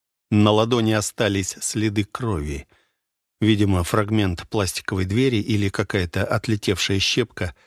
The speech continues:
оставили глубокую царапину, которую в пылу боя Макс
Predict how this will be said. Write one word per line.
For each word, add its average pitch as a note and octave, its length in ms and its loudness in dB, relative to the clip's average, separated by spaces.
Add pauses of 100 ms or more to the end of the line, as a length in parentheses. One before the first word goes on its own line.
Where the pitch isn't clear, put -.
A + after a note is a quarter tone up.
(340)
оставили G2 480 0
глубокую G#2 580 0
царапину, A#2 640 0
которую E2+ 600 -4
в - 120 -18
пылу G2 320 -2
боя F#2 400 0
Макс F2 420 -4